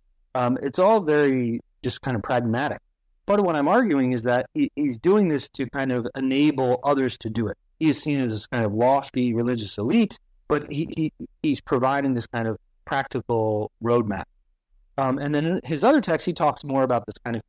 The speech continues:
theological and transformative thinking about what, what the pilgrimage as an, as an act, a ritual can do for us. So th-,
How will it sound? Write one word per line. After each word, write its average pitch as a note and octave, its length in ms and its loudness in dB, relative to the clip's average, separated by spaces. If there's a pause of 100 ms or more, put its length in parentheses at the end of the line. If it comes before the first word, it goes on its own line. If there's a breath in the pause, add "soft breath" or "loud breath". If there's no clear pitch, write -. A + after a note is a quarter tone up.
theological A2+ 680 2
and G#2 80 2
transformative A2 840 0 (260)
thinking A#2+ 340 2
about G2+ 480 0 (300)
what, B2+ 320 2 (120)
what D3 260 0
the A#2 60 -8
pilgrimage B2 440 -2
as G#2+ 140 2
an, G#2 100 0 (220)
as A2+ 180 -2
an G#2+ 160 0
act, A2 320 -6 (120)
a G#2+ 100 0
ritual A2+ 460 0
can G#2+ 260 -2
do A2+ 200 2
for D#2+ 300 -4
us. - 240 -12 (380)
So D#3+ 380 2
th-, F#3 200 0